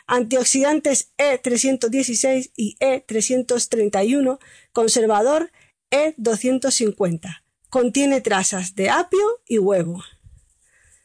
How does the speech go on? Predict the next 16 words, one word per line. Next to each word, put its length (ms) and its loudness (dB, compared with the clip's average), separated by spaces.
¿Qué 140 2
queréis 260 2
que 120 0
os 80 0
diga? 300 -4
A 120 -2
ver, 220 0
que 100 -2
yo 100 4
no 100 4
digo 200 2
que 100 2
no 120 2
comamos 400 2
el 120 -4
pavo, 420 0